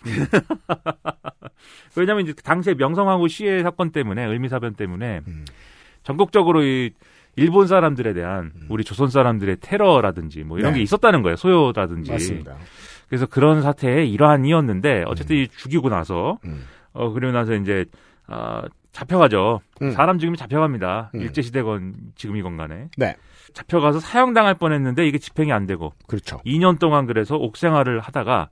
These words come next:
Speaker 1: 음.
Speaker 2: 탈옥을 했습니다. 탈옥을 해서 이제 도망을 가다가
Speaker 1: 음.
Speaker 2: 중간에 잠시 이제,
Speaker 1: 음.
Speaker 2: 어, 백기환 선생의
Speaker 1: 부친,
Speaker 2: 조부,
Speaker 1: 조부.
Speaker 2: 조부 되시는
Speaker 1: 음.
Speaker 2: 분의 좀 도움을 받았다.
Speaker 1: 네.
Speaker 2: 이제 이런 얘기가 있는 거예요.
Speaker 1: 얻어먹었다.
Speaker 2: 네.
Speaker 1: 소고기를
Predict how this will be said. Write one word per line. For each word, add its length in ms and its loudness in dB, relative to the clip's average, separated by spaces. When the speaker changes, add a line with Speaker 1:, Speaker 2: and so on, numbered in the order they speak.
Speaker 1:
음. 100 -14
Speaker 2:
탈옥을 360 4
했습니다. 520 -4
탈옥을 440 4
해서 320 4
이제 160 0
도망을 420 2
가다가 640 0
Speaker 1:
음. 260 -8
Speaker 2:
중간에 640 0
잠시 380 2
이제, 480 -4
Speaker 1:
음. 220 -10
Speaker 2:
어, 240 -16
백기환 760 0
선생의 540 -2
Speaker 1:
부친, 320 4
Speaker 2:
조부, 220 2
Speaker 1:
조부. 300 4
Speaker 2:
조부 320 2
되시는 680 0
Speaker 1:
음. 40 -10
Speaker 2:
분의 380 -2
좀 120 -10
도움을 260 4
받았다. 480 -2
Speaker 1:
네. 200 -4
Speaker 2:
이제 100 -4
이런 200 2
얘기가 280 2
있는 300 0
거예요. 340 -8
Speaker 1:
얻어먹었다. 580 0
Speaker 2:
네. 260 -8
Speaker 1:
소고기를 840 4